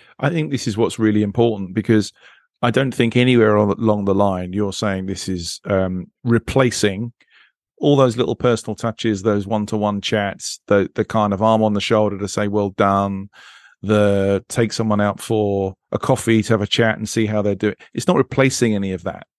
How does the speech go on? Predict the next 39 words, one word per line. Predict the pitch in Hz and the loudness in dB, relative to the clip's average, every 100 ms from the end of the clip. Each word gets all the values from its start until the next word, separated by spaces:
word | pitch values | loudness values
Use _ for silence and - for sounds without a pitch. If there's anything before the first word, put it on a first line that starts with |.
| _ _ | _ _
This | - 131 156 | -4 0 2
is | 135 | 0
about | 104 98 95 - | 0 -2 -4 -6
kind | - 104 | -4 -2
of | 92 | -2
strengthening | - - 107 107 - 107 104 | -8 -4 -4 -4 -2 -2 -2
the | 101 | -4
system | - 98 - - 104 - _ _ - - - - | -4 -6 -6 -12 -12 -18 _ _ -20 -20 -10 -4
and | 101 101 98 | -2 -2 0
being | 117 107 | 4 4
able | 110 | 4
to | 107 | 2
do | 104 120 | 4 4
it | 117 | 4
at | 87 | 0
scale, | - - 110 95 90 - | -6 -2 0 0 -6 -2
but | 101 | -2
in | 101 | 0
a | 104 | -4
meaningful | 107 113 117 113 101 - 101 95 92 _ _ _ | -4 -4 -2 -4 -6 -6 -4 -4 -8 _ _ _
way. | 117 117 92 - _ _ - - | -2 -2 -2 -16 _ _ -20 -6
Because | 117 135 | 2 2
I | |
can, | 143 156 151 | 4 0 0
I | |
can | 147 147 | 0 2
hear | 143 151 143 | 4 4 2
people | 123 107 110 | 0 0 -2
listening | 107 104 | -2 -4
to | 107 | -4
this | 101 | -4
going, | 107 104 | -4 -6
"Well, | 107 110 - _ | -2 -4 -4 _
uh, | 95 82 73 - - - | -4 -4 -10 -16 -8 2
automating | 143 139 101 95 - 95 92 95 _ _ 117 | 2 4 0 -2 -2 -4 -4 -12 _ _ -2
recognition | 117 - 95 117 - 110 | -2 -2 -4 -2 0 2
is | 113 107 | 0 0
completely | - 120 - 156 143 139 | -6 -6 0 2 2 0
anti | 147 180 160 107 | 2 2 2 -2